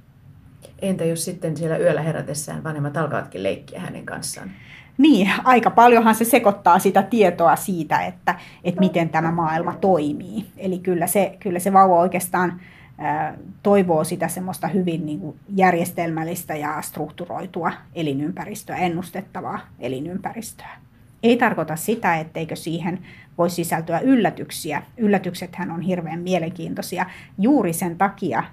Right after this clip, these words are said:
Speaker 2: että ne poikkeaa siitä tunnetusta struktuurista. Eli on jonkinlainen perusmalli, ja sitten siihen, ää, on jotain poikkeuksia, jotka vauva pystyy helposti sitten huomaamaan, että ahaa, nyt onkin jotain uutta. Mutta jos kaikki on koko ajan todella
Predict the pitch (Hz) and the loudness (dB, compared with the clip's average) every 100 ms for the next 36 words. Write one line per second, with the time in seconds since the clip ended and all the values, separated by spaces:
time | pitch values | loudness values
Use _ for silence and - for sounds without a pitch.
0 | - 208 190 175 170 254 262 247 160 160 | -8 -8 -4 -4 2 4 4 0 -8 -6
1 | 175 156 - 226 202 151 - - - - | -6 -8 -2 0 2 0 -8 -14 -14 -18
2 | - 147 - - - - - - - 196 | -12 -12 -12 -16 -16 -14 -16 -18 -8 0
3 | 196 240 302 262 226 196 170 147 143 - | 2 6 6 6 2 0 -2 -2 -4 -4
4 | 240 294 285 - - _ _ - 233 226 | -2 0 -2 -6 -18 _ _ -2 0 2
5 | 208 202 214 - - - 202 233 220 196 | 2 0 -4 -20 -20 -4 -2 0 0 0
6 | 190 226 220 180 175 160 - - - 101 | -2 -2 0 2 0 -4 -12 -20 -12 -2
7 | 113 104 190 147 151 151 160 151 156 - | -2 0 0 0 -2 -4 -2 -4 -4 -10
8 | - 139 120 180 170 151 147 175 - 180 | -8 -10 -4 2 2 2 -2 -6 -2 0
9 | 180 139 165 - 185 - 190 226 262 220 | 2 0 -4 -8 -6 -6 -2 2 4 4
10 | 143 120 104 - - - 269 214 160 180 | 4 -6 -8 -10 -10 -2 2 2 0 -6
11 | - 165 156 165 165 147 180 131 - - | -8 -10 -10 -6 -6 -6 -6 -6 -10 -12
12 | 240 - - - - 269 294 202 175 175 | -14 -14 -20 -6 4 4 4 0 0 2
13 | 202 196 170 165 208 185 151 151 196 160 | 2 2 -2 0 2 2 0 0 0 0
14 | 143 131 | -2 -6